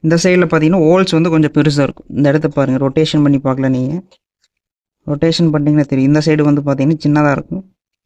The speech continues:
இதை ரொட்டேஷன் பண்ணீங்கன்னா, இந்த சைடு வந்து பெரிய ஹோல்ஸா இருக்கும். So, இந்த பெரிய ஹோல்ஸ் வந்து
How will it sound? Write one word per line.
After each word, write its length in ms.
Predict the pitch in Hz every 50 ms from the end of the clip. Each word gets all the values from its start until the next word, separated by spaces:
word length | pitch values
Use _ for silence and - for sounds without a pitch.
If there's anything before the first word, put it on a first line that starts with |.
| _ _ _ _ _ - -
இதை 80 | 156
ரொட்டேஷன் 420 | 160 156 156 175 175 175 180 175 165
பண்ணீங்கன்னா, 300 | 160 151 151 170 180 165
இந்த 120 | 151 151
சைடு 180 | 151 160 151 147
வந்து 180 | 139 156 160 156
பெரிய 220 | 151 143 151 151
ஹோல்ஸா 280 | 147 143 135 131 - 135
இருக்கும். 240 | 147 160 - _ _ _
So, 140 | - - 147
இந்த 160 | 139 143 139
பெரிய 260 | - 147 147 165 185 185
ஹோல்ஸ் 280 | 180 170 165 - -
வந்து 240 | - 151 147 160 208